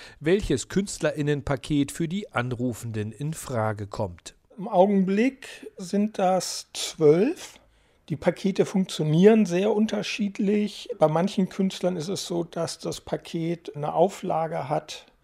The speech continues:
Speaker 2: Bei manchen wird's weitergeschickt.
Speaker 1: Und bis zum Öffnen bleibt es ein Geheimnis, was denn drin steckt, wie es die eigene Wohnung und die Betrachterinnen und Betrachter verändert.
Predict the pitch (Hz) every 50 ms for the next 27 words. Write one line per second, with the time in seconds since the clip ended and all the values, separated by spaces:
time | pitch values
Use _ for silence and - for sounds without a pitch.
0 | _ _ _ _ _ _ _ - 156 143 147 156 160 - - 160 151 151 147 147
1 | - - - 143 143 147 170 165 196 175 156 151 151 - - - - 151 151 -
2 | - - - - - _ _ - 190 175 170 - - - - 214 208 - - -
3 | - 143 123 - - 160 180 180 - - 180 165 147 131 120 107 110 117 120 120
4 | - - 127 - 135 131 143 143 147 123 110 156 165 175 170 165 160 151 - -
5 | 120 107 104 104 - - - 143 131 127 123 135 120 139 156 180 165 - - -
6 | 156 143 135 - - - - - - 131 117 - 131 135 135 127 - - - 143
7 | - 131 139 170 196 170 165 147 135 117 110 127 143 175 196 190 180 165 156 143
8 | - 151 139 123 117 - - 117 107 95 104 92 - - 123 123 120 - - 156
9 | 131 135 139 143 160 170 165 143 - 180 - - - 113 101 95 - - - 101
10 | - - 151 - - - 120 123 120 110 104 - - _ -